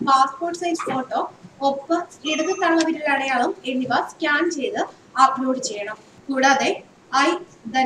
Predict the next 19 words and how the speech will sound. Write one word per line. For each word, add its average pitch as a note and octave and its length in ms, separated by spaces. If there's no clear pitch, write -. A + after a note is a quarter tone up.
name D#4 260
of E4 60
the D#4+ 80
candidate, C4+ 480
hereby D#4+ 360
declare D#4+ 380
that C#4+ 160
all C4 220
the C#4+ 160
information D4 540
submitted C4+ 560
by C4+ 100
me B3+ 100
in B3+ 140
the A#3 80
application C#4+ 540
form C4 200
is A#3+ 100
correct, A3+ 360